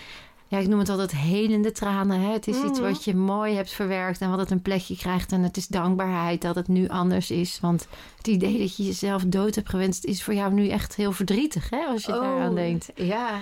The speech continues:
Speaker 2: ik kan me niet voor, ik kan me niet meer voorstellen dat
Speaker 1: Nee.
Speaker 2: het zo erg was. En, ehm, maar het was wel echt zo erg. En, eh, ja, gelukkig, ehm, zijn de signalen opgepakt.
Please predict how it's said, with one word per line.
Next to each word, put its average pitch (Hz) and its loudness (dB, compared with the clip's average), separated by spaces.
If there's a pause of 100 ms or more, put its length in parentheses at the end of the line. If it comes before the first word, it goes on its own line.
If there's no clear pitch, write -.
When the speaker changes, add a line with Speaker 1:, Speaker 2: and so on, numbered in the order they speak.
(120)
Speaker 2:
ik 190 -6
kan 247 -2
me 262 0
niet 277 -2
voor, 294 -4
ik 254 -4
kan 285 -2
me 262 2
niet 262 2
meer 254 0
voorstellen 202 -4
dat 202 0
Speaker 1:
Nee. - 0 (240)
Speaker 2:
het - -20
zo 262 -2
erg 247 -4
was. 185 -4
En, 208 -2 (560)
ehm, 214 -2
maar 254 -2
het - -6 (100)
was 208 -2
wel 233 -2
echt 262 -6
zo 240 -2
erg. 202 -4
En, 180 0
eh, 180 -2 (920)
ja, 175 0
gelukkig, 214 -2
ehm, 185 0 (440)
zijn 240 0 (200)
de 208 -4
signalen 202 -2
opgepakt. 285 -2